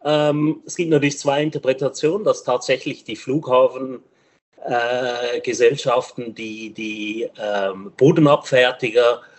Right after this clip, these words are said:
und die Airlines etwas gelernt haben, oder? Das ist die eine Interpretation. Und die zweite ist, äh, dass der große Test noch kommt.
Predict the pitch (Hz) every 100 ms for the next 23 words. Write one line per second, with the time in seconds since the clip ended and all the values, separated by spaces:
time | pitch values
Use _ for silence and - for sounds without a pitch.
0 | _ _ - 196 226 - 165 139 139 156
1 | 147 135 - - - 131 120 - 107 95
2 | 151 - 175 190 233 139 143 151 131 -
3 | 113 123 175 202 202 - 190 190 185 -
4 | 170 180 180 - 156 156 143 135 - 120
5 | 135 147 123 135 - - - 123 117 120
6 | - 104 113 120 - - 113 - 113 101
7 | - - 104 92